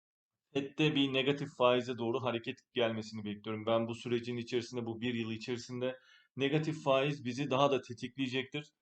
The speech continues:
e, para, e, altına doğru kayacaktır diye düşünüyorum. Altın ve gümüşe doğru kayacaktır diye düşünüyorum. O arada tabii ki,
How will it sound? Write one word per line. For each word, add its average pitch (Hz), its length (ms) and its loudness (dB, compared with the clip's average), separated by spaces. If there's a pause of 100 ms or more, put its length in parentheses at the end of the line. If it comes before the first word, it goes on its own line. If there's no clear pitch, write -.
(320)
e, 123 300 2
para, 139 480 6
e, 120 320 2
altına 123 480 2
doğru 117 260 0
kayacaktır 107 640 -8
diye 98 120 -20 (120)
düşünüyorum. 127 380 -6
Altın 117 340 -4
ve 107 80 -6
gümüşe 113 360 -6
doğru 110 220 -8
kayacaktır 107 520 -10
diye 104 120 -16
düşünüyorum. 131 340 -14
O 143 120 4
arada 131 400 2 (320)
tabii 117 320 0
ki, 143 120 0